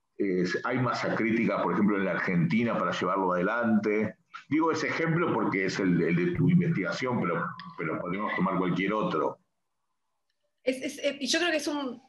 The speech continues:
Speaker 2: <laughs> iba a decir es un buen ejemplo y suena raro porque estamos hablando de lo que hago yo, ¿no? Pero quiero decir,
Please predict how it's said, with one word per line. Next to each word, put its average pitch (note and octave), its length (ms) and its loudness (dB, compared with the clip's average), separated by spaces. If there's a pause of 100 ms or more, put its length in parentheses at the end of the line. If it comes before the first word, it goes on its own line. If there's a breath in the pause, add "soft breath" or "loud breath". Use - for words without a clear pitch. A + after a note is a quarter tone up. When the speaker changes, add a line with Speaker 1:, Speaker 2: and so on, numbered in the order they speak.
Speaker 2:
<laughs> A3+ 420 -2
iba A3+ 120 2
a A3 80 6
decir B3 180 2
es A#3+ 140 4
un A#3 140 0
buen A#3+ 180 4
ejemplo B3 420 4
y A#3+ 60 6
suena A3+ 320 4
raro A3+ 280 8
porque G3 140 0
estamos A3 320 0
hablando A3 280 4
de G#3 100 8
lo F#3+ 80 4
que A3 80 4
hago G#3+ 160 6
yo, G#3+ 220 6
¿no? G#3+ 180 6
Pero G3+ 200 2
quiero B3 160 6
decir, B3 240 2